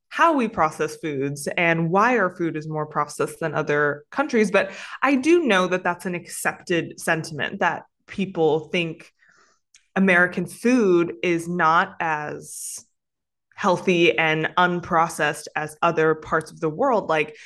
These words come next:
for example, I know somebody who has a friend who came from Australia. She came to the U S. She didn't change her diet at all. Like, she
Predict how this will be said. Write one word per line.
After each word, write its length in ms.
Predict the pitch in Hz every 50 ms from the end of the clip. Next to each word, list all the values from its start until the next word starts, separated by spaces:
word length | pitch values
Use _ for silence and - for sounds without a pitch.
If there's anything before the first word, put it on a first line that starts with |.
| - - _ _
for 100 | - 233
example, 580 | 220 220 254 254 233 247 262 240 - - - _ _
I 120 | 220 220 233
know 160 | 240 254 254
somebody 680 | 240 - - 240 240 240 247 240 233 226 226 - - 220
who 160 | 202 208 208
has 240 | 190 190 185 185 214
a 40 |
friend 380 | 214 - - 170 160 147 151 156
who 100 | - 175
came 260 | 165 - - 185 170 165
from 160 | 175 170 -
Australia. 840 | - 170 - - - - 247 262 247 202 139 127 127 139 156 - - - - - - - - _ _ _ _
She 140 | - 196
came 180 | 185 - 160 170
to 60 | 190
the 140 | 214 269 269
U 120 | 269 240
S. 400 | 196 170 165 185 190 - - - - - - - _
She 200 | - - - 220
didn't 200 | 202 247 285 330
change 300 | 339 - 320 320 311 311
her 100 | - 294
diet 360 | 233 202 185 175 180 185 185 -
at 160 | 180 170 -
all. 320 | - 165 139 - - -
Like, 160 | - 196 196 196
she 400 | - - 214 208 208 202 -